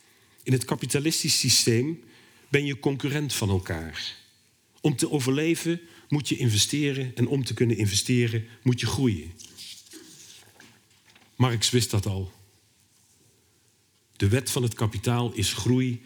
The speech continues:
en nog eens groei. In Das Kapital zegt hij het zo mooi. Accumuleer, accumuleer. Dat is Mozes en de profeten. Hij bedoelt daarmee als het ware dat het hoogste gebod van het kapitalisme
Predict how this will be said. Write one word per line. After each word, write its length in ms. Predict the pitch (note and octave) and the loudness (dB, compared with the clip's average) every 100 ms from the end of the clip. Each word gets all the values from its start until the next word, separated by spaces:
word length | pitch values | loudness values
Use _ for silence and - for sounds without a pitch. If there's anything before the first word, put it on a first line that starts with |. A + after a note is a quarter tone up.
| - | -10
en 140 | - A2 | 0 2
nog 200 | B2+ A2+ | 2 0
eens 220 | F#2 - | 2 0
groei. 480 | - G#2+ F#2 E2 F2 - _ _ _ _ _ _ _ _ _ _ _ | 2 2 2 -4 -10 -18 _ _ _ _ _ _ _ _ _ _ _
In 120 | A2 | 0
Das 200 | G2+ - | 2 2
Kapital 480 | A2+ G#2+ G2+ A2+ G#2+ | 0 0 2 2 2
zegt 240 | G#2 G#2 | 0 0
hij 80 | G2+ | 0
het 80 | - | 2
zo 140 | A2 | 2
mooi. 300 | G#2+ A2 G2 | 2 2 0
Accumuleer, 720 | - - G#3 G3 G#3 G#3 F3 | -2 0 2 2 2 2 2
accumuleer. 840 | - - F3+ F3 E3+ F#3 C3+ - - - | 0 0 2 4 4 4 2 -2 -8 -4
Dat 160 | - D3 | -4 2
is 160 | E3 B2+ | 2 4
Mozes 520 | E3 G#3 E3 F3 - | 4 2 2 2 2
en 180 | F3 E3+ | 0 0
de 80 | |
profeten. 840 | D#3+ E3+ D#3 F3+ E3+ - F#2+ D#2 - - _ - - | 2 2 4 2 2 0 -4 -6 -14 -20 _ -20 -2
Hij 140 | G#2+ | 0
bedoelt 320 | G#2+ A2 B2+ A#2 | 2 4 2 2
daarmee 380 | A2+ A2 A2 | 0 2 2
als 120 | G#2 G2 | 0 -2
het 120 | G2+ | 0
ware 380 | A2 G#2 G#2 G2 | 0 2 0 0
dat 280 | F#2+ - - - - - - - - | -2 -4 -8 -14 -16 -18 -20 -20 -6
het 180 | A2 G#2 | -2 2
hoogste 480 | - E3 - - A2 | 4 2 2 0 2
gebod 380 | A2+ G#2 A#2+ | 2 2 0
van 140 | - A2+ | 0 0
het 140 | G#2 | 0
kapitalisme 840 | - G#2+ G2 G#2 A2+ A2+ A#2+ A#2+ | 0 -2 0 2 2 2 2 -2